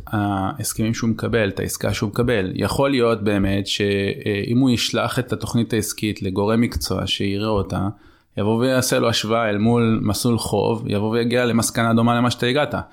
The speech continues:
ויכול להיות שבעסקה הזו זה לא, זה לא המצב, כי יש שם תשואות עצומות, ואז באמת, אה, זה לא רלוונטי. אבל זה בדיוק אותו, אותה הסיבה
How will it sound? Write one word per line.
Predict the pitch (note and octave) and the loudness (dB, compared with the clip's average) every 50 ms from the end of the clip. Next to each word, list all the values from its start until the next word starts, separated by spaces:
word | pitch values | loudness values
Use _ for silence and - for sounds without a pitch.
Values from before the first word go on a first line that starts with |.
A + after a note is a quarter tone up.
| - _ _ - | -20 _ _ -2
ויכול | A2 B2 B2 - D3+ C3+ | 0 0 0 2 2 2
להיות | B2+ A2 G2+ F#2+ F2 | 4 4 2 2 2
שבעסקה | - G#2 G2+ G#2+ G#2+ - - - A#2+ A2+ | 0 0 2 0 0 0 0 0 2 2
הזו | A2+ A2+ G#2+ A2+ A2+ A2+ A2+ | 4 4 4 4 4 4 4
זה | A2 A2 A2+ A#2 A#2 A#2 A#2 A#2 | 2 2 2 4 4 4 4 4
לא, | B2 C#3 D#3 D#3+ D#3+ D#3+ D#3+ D3+ C#3 | 4 4 4 2 2 2 2 2 2
זה | C3 C3 | 2 2
לא | D3 E3+ | 2 2
המצב, | F3 F3 C#3 C#3 - A2+ A2 G2+ | 2 2 2 2 2 0 0 0
כי | - - | 0 0
יש | G#2+ - | 0 2
שם | A#2 A#2 A2 | 2 2 0
תשואות | - - - A2+ A2 A2 G#2+ - | 0 0 0 0 0 0 0 -2
עצומות, | - - - - D#3 F3+ F3 C3+ A2 - - | -2 -2 0 0 2 2 2 2 0 0 -2
ואז | G#2+ A2+ A2 A2+ G#2+ G2+ | -2 0 0 0 2 2
באמת, | A2+ A2+ A#2 B2+ B2 G#2 - - | 2 2 4 2 2 0 0 0
אה, | A#2+ A#2 A2+ A2+ A2+ A2+ A2 - | 0 2 2 2 2 0 0 0
זה | G#2+ F#2+ G#2+ A2+ | 0 2 2 4
לא | A2 A2 A2 | 4 4 4
רלוונטי. | A2 G#2+ A2+ A#2 D3 C#3+ B2+ - G2+ F#2 - | 4 4 4 4 2 2 0 0 -2 -2 -2
אבל | F#2 F#2 G2 G2 F#2+ - - - _ _ - - | 0 0 0 0 0 -4 -8 -16 _ _ -18 -14
זה | - G2 G#2 B2+ | -10 -4 -2 0
בדיוק | B2+ D3 E3 F3 E3+ - | 2 2 2 0 0 -2
אותו, | B2 - - C#3 C#3+ C3+ A#2+ - | -4 -4 -2 0 0 0 0 -2
אותה | - A#2 - C#3+ | -4 -4 -2 0
הסיבה | C3+ C3 - - A2+ A2 C3 D3 | -2 0 -2 -2 -2 0 0 -2